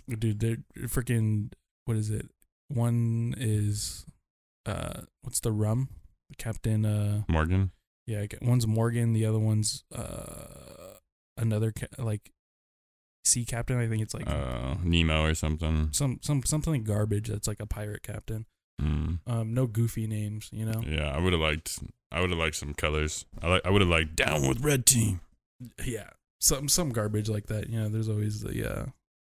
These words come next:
Speaker 1: i-, it's funny seeing the, uh, the dichotomy between two, uh, garbage, um, survival teams. But other than that, like, this season is a straight up ninety.
Speaker 2: Okay.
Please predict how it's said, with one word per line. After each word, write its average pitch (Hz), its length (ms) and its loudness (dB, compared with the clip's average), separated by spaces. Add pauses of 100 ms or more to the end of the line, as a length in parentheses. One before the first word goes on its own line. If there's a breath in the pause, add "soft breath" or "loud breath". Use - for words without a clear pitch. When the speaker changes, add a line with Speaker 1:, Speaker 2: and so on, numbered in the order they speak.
(220)
Speaker 1:
i-, 123 40 -4
it's 131 260 0
funny 123 260 2
seeing 117 320 0
the, 110 240 0
uh, 107 200 -4 (260)
the 117 100 -2
dichotomy 113 540 -4
between 110 400 -6
two, 110 340 -2
uh, 107 280 -2 (600)
garbage, 107 640 -2 (360)
um, 110 340 -6 (100)
survival 113 460 0
teams. 127 380 -4 (1080)
But 117 320 0
other 139 220 6
than 120 140 2
that, 127 300 0
like, 117 200 0
this 117 240 2
season 143 500 0 (480)
is 117 100 -2
a 113 80 2
straight 117 240 0
up 113 140 -2
ninety. - 460 -12 (260)
Speaker 2:
Okay. 98 440 0